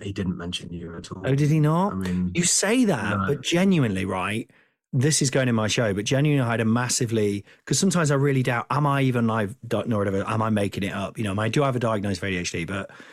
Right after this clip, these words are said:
Speaker 2: because there's so, that voice is so strong that's saying, "You're all right, come on, get on with it," you know, that kind of voice.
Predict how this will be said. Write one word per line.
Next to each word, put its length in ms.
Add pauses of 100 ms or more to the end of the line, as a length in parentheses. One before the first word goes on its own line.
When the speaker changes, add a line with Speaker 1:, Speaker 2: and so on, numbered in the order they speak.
(280)
Speaker 2:
because 260
there's 160
so, 580
that 320
voice 440
is 80
so 240
strong 340
that's 160
saying, 420 (1300)
"You're 160
all 140
right, 420
come 160
on, 180
get 140
on 160
with 140
it," 180
you 100
know, 140
that 180
kind 200
of 60
voice. 300